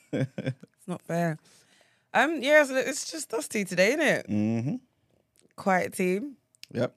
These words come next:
Speaker 1: But we're still gonna rep for everybody else.
Speaker 2: Hundred percent.
Speaker 1: How's your weekend?
Speaker 2: It was all right, you know.
Speaker 1: Yeah?
Speaker 2: It was all right.
Speaker 1: What'd you get up to?
Speaker 2: Uh, work, working,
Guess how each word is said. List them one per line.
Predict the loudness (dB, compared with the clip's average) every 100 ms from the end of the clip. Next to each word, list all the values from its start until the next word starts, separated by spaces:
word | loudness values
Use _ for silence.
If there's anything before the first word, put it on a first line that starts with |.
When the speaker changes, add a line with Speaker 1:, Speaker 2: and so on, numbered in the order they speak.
| -6
Speaker 1:
But | -4
we're | -4
still | -2 -2
gonna | 0 2
rep | 0 0
for |
everybody | -2 -2 -2 0
else. | 2 0 -4 -4
Speaker 2:
Hundred | -2 -4
percent. | -8 -12 -12 -4
Speaker 1:
How's | -4 -2
your |
weekend? | -4 -4 -4 -10 -20 _ _ _
Speaker 2:
It | -12
was | -6
all | -4
right, | -4
you | -6
know. | -10 -12 -14
Speaker 1:
Yeah? | -10
Speaker 2:
It | -8
was | -6
all | -8
right. | -8 -8
Speaker 1:
What'd | -4
you | -4
get | -4
up | -10 -14 -20 _ -20 -14 -2
to? |
Speaker 2:
Uh, | 2 4 2 0 0 -2 -4 -12 -16 -16 -16 _ _ _ _ _ _ _ _ _ _ _ -6
work, | -4 -4 -6 -20 _ _ _ _ _ _ _ _ -8
working, | -8 -6 -8